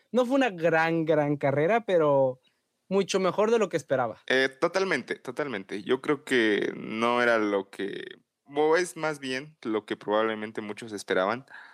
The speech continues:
Speaker 2: pero tampoco fue la carrera más aburrida que hemos visto en Mónaco. Eso es, es de reconocer que hubo un giro muy, muy bueno en la carrera, las estrategias estuvieron bastante entretenidas.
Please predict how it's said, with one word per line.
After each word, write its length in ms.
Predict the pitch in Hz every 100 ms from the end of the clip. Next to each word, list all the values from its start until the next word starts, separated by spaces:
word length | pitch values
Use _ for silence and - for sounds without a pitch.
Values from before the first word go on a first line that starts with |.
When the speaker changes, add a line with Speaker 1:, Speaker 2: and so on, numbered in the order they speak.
| _ _
Speaker 2:
pero 520 | 117 107 107 107 104 -
tampoco 400 | 117 117 127 135
fue 160 | 135
la 140 | 131 131
carrera 360 | 117 110 113
más 340 | 113 110 117 131
aburrida 680 | 123 107 113 117 131 131 -
que 320 | - 107 - -
hemos 300 | 110 107 98
visto 240 | 92 95
en 60 | 101
Mónaco. 500 | 113 90 - - _ -
Eso 280 | 95 90
es, 400 | 90 - - - _ _ -
es 120 | 123
de 60 | 131
reconocer 560 | 113 - 90 85 87 - -
que 520 | - 53 - - - - -
hubo 200 | 127 127
un 120 | 127
giro 220 | - 127 117
muy, 240 | 127 143
muy 180 | 143 135
bueno 400 | 123 127 131 123
en 180 | 104 98
la 100 | 95
carrera, 480 | - 104 123 135 131
las 260 | 107 101 -
estrategias 760 | - 104 104 117 117 120 -
estuvieron 560 | - 104 107 104 104 98
bastante 440 | 98 - 110 -
entretenidas. 720 | 107 101 - 95 110 127 -